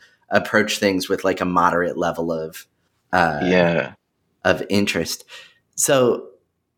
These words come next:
Speaker 1: I mean, I th-, I would say, like, yes, I was actually, I was just talking about this with Freedom the other day.
Speaker 2: Oh.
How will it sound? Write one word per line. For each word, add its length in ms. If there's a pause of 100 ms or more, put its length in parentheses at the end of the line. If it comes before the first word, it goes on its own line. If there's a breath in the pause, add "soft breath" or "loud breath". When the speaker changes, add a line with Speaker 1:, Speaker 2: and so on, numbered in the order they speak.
(120)
Speaker 1:
I 100
mean, 340
I 140
th-, 320
I 140
would 160
say, 540 (140)
like, 360
yes, 420
I 100
was 120
actually, 440
I 80
was 160
just 240
talking 280
about 280
this 200
with 160
Freedom 400
the 140
other 200
day. 420
Speaker 2:
Oh. 60